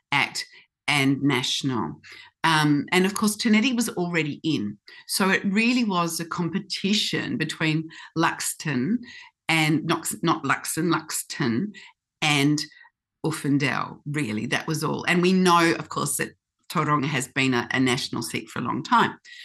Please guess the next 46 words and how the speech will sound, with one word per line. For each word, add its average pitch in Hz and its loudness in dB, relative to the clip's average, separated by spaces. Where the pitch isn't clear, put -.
So - 0
that 202 2
was 262 0
the 254 2
News 196 4
Hub 214 -2
Nation, 147 -2
eighth 165 -2
of 151 -10
June 143 0
twenty 135 -6
twenty-two. - -6
Then 160 0
the 160 2
ninth 185 2
of 156 -2
June 135 0
was 165 2
the 180 0
Matua 160 2
Residents 139 -4
Association. 127 -4
Eight 202 4
of 240 -2
the 226 -4
tw-, - -6
e-, 175 2
everyone 226 6
was 233 2
invited, 175 0
eight 208 4
of 208 -4
the 196 -6
twelve 202 2
candidates 135 -2
in, 147 0
attended, 135 -2
and 185 6
that 220 4
was 233 2
a 196 4
full 185 -2
house. 160 -2
People 277 2
wanted, 196 4
the 196 -8